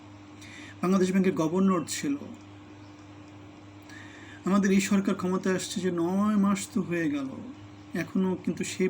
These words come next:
ভদ্রলোকের কিছু হয়েছে সেটা জানি না। সে গ্রেপ্তার হয়েছে বা তার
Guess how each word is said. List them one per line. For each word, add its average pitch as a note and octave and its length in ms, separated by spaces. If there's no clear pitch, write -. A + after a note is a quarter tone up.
ভদ্রলোকের E3+ 640
কিছু E3 320
হয়েছে F#3 460
সেটা F#3+ 280
জানি D#3 360
না। C3 200
সে D#3 320
গ্রেপ্তার D#3+ 440
হয়েছে D#3 680
বা D3+ 280
তার D#3 180